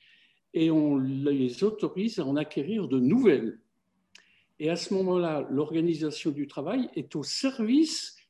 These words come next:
de la mise en œuvre de ces nouvelles compétences. Alors, c'était par exemple l'ac-, l'accord acap deux mille chez Usinor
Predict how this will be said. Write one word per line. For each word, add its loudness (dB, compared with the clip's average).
de 6
la 6
mise 2
en 2
œuvre 2
de 0
ces -4
nouvelles 0
compétences. -14
Alors, -2
c'était -4
par -2
exemple -4
l'ac-, -2
l'accord 0
acap -6
deux 0
mille 0
chez -8
Usinor -6